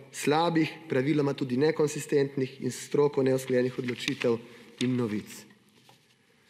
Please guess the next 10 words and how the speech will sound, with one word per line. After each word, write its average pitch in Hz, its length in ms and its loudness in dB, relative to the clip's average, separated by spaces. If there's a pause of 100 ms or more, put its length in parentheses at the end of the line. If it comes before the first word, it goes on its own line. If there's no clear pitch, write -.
(840)
Spoštovana 147 600 0
gospa 151 280 2
ministrica, 127 640 0 (1160)
pred 131 180 0
časom 175 480 2
ste 165 120 0
na 156 100 4
tiskovni 151 380 2
konferenci 135 540 0
dejali, 120 540 2